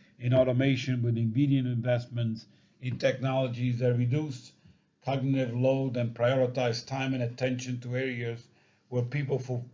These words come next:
perform better with machines, such as relationship building and responding to new operating conditions. There are also cases where people perform better with machines.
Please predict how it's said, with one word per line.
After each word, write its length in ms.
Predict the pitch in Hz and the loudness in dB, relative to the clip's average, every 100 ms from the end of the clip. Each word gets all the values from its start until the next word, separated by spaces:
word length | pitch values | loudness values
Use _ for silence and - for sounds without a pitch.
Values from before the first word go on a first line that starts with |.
| _ - | _ -2
perform 520 | 120 120 147 147 131 | -2 2 4 4 4
better 280 | 135 135 127 | 4 4 2
with 140 | 127 | 2
machines, 720 | 123 120 - 139 127 120 117 - _ _ _ _ | 2 0 -2 -2 0 -2 -4 -12 _ _ _ _
such 320 | - 147 143 | 0 0 0
as 120 | 131 | -4
relationship 640 | 127 135 143 147 123 135 120 | -2 2 2 0 -2 -2 0
building 380 | 139 135 131 127 | 0 2 2 2
and 140 | 123 | 2
responding 600 | 120 - 135 135 127 123 | 0 -2 -4 0 0 -2
to 100 | 123 | -2
new 280 | 131 135 131 | 0 0 2
operating 540 | 123 120 127 123 120 | 2 0 -2 -2 -2
conditions. 760 | 120 113 117 117 - 98 92 - _ _ _ _ _ - | -4 -8 -8 -8 -10 -16 -20 -20 _ _ _ _ _ 0
There 120 | 127 | 4
are 100 | 135 | 10
also 320 | 147 147 131 | 8 8 -2
cases 360 | 123 139 123 123 | -2 -2 -2 -2
where 180 | 127 123 | 0 0
people 360 | 139 139 139 | -2 -2 -2
perform 640 | 120 123 123 135 143 147 | -2 -2 -2 0 2 2
better 260 | 127 135 131 | 0 0 0
with 160 | 123 120 | -2 -2
machines. 720 | 123 120 135 131 120 - | -4 -6 -12 -14 -16 -20